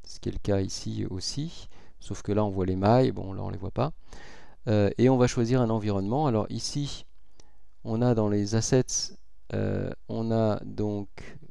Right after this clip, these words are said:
euh, vous pouvez revenir comme ça, un certain nombre de dossiers qui sont fournis,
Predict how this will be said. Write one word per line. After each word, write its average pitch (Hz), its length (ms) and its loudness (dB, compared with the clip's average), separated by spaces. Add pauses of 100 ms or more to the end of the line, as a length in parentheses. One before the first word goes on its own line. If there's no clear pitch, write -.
(1080)
euh, - 160 -8 (460)
vous 110 100 -10
pouvez 98 200 -8
revenir 104 340 -8
comme 101 160 -6
ça, 101 320 -2 (500)
un 101 100 -2
certain 107 280 0
nombre 110 180 0
de 107 80 0
dossiers 110 340 0
qui 131 140 -2
sont 98 300 -4
fournis, 113 840 2